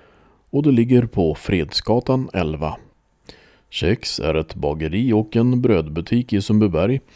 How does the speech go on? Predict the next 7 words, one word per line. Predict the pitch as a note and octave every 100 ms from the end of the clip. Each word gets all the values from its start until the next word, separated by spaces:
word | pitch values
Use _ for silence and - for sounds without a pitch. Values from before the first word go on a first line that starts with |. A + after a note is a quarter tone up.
| - - - -
där | C3+
fokus | - G#2+ - C3 G2
ligger | F#2 F#2+ F#2+
på | - E2+ -
riktigt | B2 C3+ - D3 -
bra | F#2+ G2+ G#2+
hantverk, | G2+ D2+ - E2 C#2+ - -